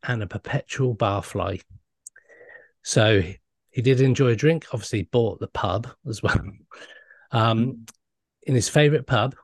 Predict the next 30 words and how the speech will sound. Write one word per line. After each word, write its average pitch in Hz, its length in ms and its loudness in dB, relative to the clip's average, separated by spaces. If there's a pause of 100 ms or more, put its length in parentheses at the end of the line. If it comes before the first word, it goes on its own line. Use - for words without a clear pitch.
(180)
he 120 80 -8
had 101 80 -2
a 92 40 -6
favourite 98 360 -2
chair, 95 400 0 (460)
and 113 100 -6
it 107 80 -8
was 104 180 -8
a 104 100 -6 (120)
basic 127 400 -2
standard 113 580 -2
bar 110 240 0
chair 90 300 -4
that 98 160 -6
nobody 110 680 -2
dared 101 420 -4
to - 120 -8
use. 95 540 -4 (840)
But 98 140 -2
there 110 140 0
was 113 240 0
one 120 200 2
man, 95 340 0
according 101 500 -4
to 104 200 -4
legend, 107 840 -4 (340)
that 82 160 -12
did 107 180 -8
precisely 101 600 -8
that. 101 260 -8